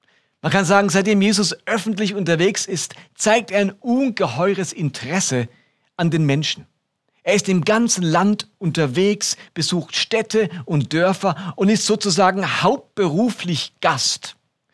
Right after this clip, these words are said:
Er ist Gast bei Simon dem Aussätzigen, er ist Gast bei einem verachtet-, bei dem verachteten Oberzöllner Zachäus, er ist Gast bei seinen Freunden Maria und Martha, er ist zu Gast bei Sündern und Zöllnern,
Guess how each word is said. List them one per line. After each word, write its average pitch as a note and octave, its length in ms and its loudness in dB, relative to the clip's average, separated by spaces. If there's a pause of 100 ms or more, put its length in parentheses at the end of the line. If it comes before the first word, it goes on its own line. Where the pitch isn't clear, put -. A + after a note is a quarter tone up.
(180)
Er G#3 160 2
ist - 220 0
Gast - 380 2 (120)
bei D#3+ 140 2
Simon G3 420 4
dem D3 160 0
Aussätzigen, G3 800 -2 (180)
er E3+ 180 2
ist - 240 0
Gast F3+ 300 0
bei D3+ 80 2
einem D#3+ 200 2
verachtet-, D#3+ 580 -4
bei E3 120 -8
dem D#3+ 160 -2
verachteten E3+ 460 -4
Oberzöllner E3 680 -2 (220)
Zachäus, F#3+ 640 2 (100)
er F3 160 0
ist - 240 -2
Gast F3+ 300 0
bei E3 100 0
seinen D#3+ 260 0
Freunden D#3 520 -2
Maria D3+ 500 0 (160)
und D3 240 -4
Martha, E3+ 560 0 (220)
er E3+ 140 0
ist - 220 -4
zu E3 160 -6
Gast E3+ 360 0
bei D3+ 140 0
Sündern F#3 580 0
und D#3 240 -4
Zöllnern, F#3 500 0